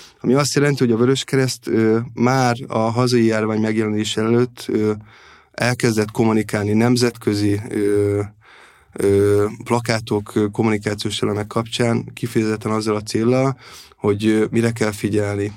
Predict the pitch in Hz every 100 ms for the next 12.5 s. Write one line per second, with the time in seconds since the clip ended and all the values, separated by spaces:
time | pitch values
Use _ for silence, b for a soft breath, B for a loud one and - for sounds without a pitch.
0 | - 107 101 98 101 101 101 113 107 120
1 | 120 113 110 107 104 - - 110 107 104
2 | 110 104 - - 107 107 104 - 117 123
3 | 131 135 127 131 B B B - 127 135
4 | 139 147 147 127 117 110 113 123 120 113
5 | 113 113 127 156 B B B B B B
6 | - 113 110 113 127 131 120 113 110 107
7 | 110 104 104 107 101 95 113 120 117 127
8 | 123 123 117 117 123 117 110 110 110 117
9 | 117 110 104 107 107 110 123 131 107 107
10 | 107 107 104 101 113 113 104 107 101 101
11 | 104 104 - 107 104 101 101 107 - 135
12 | 135 - 135 135 131